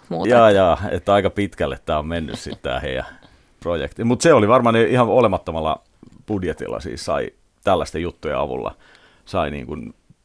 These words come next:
Speaker 2: maailman menestyksen, että
Speaker 1: Se oli ensimmäisiä semmosia, jotka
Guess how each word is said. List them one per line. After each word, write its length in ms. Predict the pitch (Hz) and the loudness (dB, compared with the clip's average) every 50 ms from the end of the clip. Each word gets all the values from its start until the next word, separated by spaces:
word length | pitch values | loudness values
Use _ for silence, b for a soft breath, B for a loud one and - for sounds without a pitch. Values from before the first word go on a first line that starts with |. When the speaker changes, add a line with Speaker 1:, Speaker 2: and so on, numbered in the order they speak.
| _ | _
Speaker 2:
maailman 320 | - 95 87 80 73 73 69 | -4 -4 -2 -2 -4 -6 -8
menestyksen, 640 | 65 69 69 52 - - - 87 - - 92 87 90 | -8 -10 -10 -10 -12 -14 -16 -18 -14 -14 -12 -12 -12
että 220 | 87 - _ - B B B B B B B B B B B | -14 -16 _ -20 B B B B B B B B B B B
Speaker 1:
Se 100 | B - | B 0
oli 120 | 311 330 339 | 2 2 2
ensimmäisiä 500 | 359 403 - 311 262 233 220 220 220 208 | 2 0 0 2 2 2 4 4 2 2
semmosia, 400 | 214 208 196 190 - 180 165 165 | 2 0 0 0 2 2 2 2
jotka 200 | 165 - - | 2 0 -2